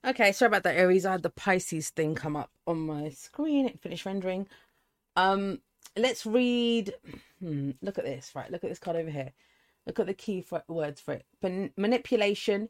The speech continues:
control, role-playing, wishful thinking. Here's the quote, and it is, "Lyrics from the musical Cabaret."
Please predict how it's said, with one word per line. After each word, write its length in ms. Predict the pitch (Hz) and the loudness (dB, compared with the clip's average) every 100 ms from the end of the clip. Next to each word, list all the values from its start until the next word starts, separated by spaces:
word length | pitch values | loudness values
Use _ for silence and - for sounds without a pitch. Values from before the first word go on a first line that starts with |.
| - | -10
control, 720 | - 202 - 220 185 147 143 _ | -6 -6 -2 2 2 0 -8 _
role-playing, 1000 | 147 165 196 214 233 - 165 156 156 165 _ | -4 2 4 4 0 -2 0 0 -2 -6 _
wishful 400 | 170 170 - 151 | -4 -4 -4 -6
thinking. 480 | 156 160 143 123 - _ _ _ _ _ _ _ _ _ _ - _ _ _ _ _ _ _ _ _ _ | -2 -2 -2 -8 -12 _ _ _ _ _ _ _ _ _ _ -20 _ _ _ _ _ _ _ _ _ _
Here's 220 | - 220 214 | 2 2 4
the 100 | 190 | -4
quote, 480 | - 226 226 - - | 2 4 4 -2 -2
and 180 | 160 170 | -2 0
it 120 | 143 | -4
is, 140 | 240 _ _ _ - 170 | -8 _ _ _ -10 -4
"Lyrics 640 | 185 233 240 233 - - | 6 8 10 6 4 -10
from 420 | - 208 202 196 - | 0 2 2 -2 -2
the 160 | 185 | -2
musical 600 | 190 202 202 190 - 180 | 0 0 -2 -4 -4 -4
Cabaret." 680 | 170 175 160 156 143 170 247 | -2 -2 0 -2 -2 -4 -6